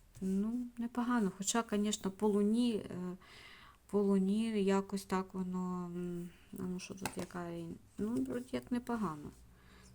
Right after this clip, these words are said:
Непогано. Два старших аркани, помірність, більш-менш так. А в негативі лежить традиція і перемога. Тобто її, скоріш всього, не, не дуже та вона і буде тут така традиційна, знаєте. Щось вона буде не така традиційна.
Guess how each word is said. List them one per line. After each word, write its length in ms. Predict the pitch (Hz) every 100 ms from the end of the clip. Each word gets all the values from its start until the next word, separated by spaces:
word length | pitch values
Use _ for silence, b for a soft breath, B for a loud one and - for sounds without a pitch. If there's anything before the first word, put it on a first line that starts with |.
| -
Непогано. 480 | - 226 233 185 160
Два 180 | 180
старших 480 | 180 - 190 - 190
аркани, 460 | 190 - 208 214 196
помірність, 680 | - 175 185 202 190 185 170
більш-менш 680 | 185 196 - 196 156 -
так. 160 | - - - B B B B B
А 160 | - 185
в 80 | 185
негативі 520 | 214 220 220 247 226
лежить 320 | 214 202 214
традиція 500 | - 196 220 214 214
і 20 |
перемога. 460 | 208 202 202 175 147
Тобто 260 | - - 190
її, 200 | 190 214
скоріш 340 | - 196 196
всього, 340 | 190 196 190 185
не, 140 | 180
не 260 | 180 180 190
дуже 260 | 202 190
та 140 | 185 185
вона 240 | 180 180
і 80 | 180
буде 320 | 175 160 147
тут 260 | 147 - -
така 380 | - - - - - B B B B
традиційна, 720 | 170 156 170 - 165 - -
знаєте. 440 | - 180 202 208 - - B B B B B
Щось 220 | - 196
вона 200 | 202 196
буде 260 | 185 196 190
не 100 | 185
така 280 | 180 185 185
традиційна. 760 | 185 175 - - - 143 135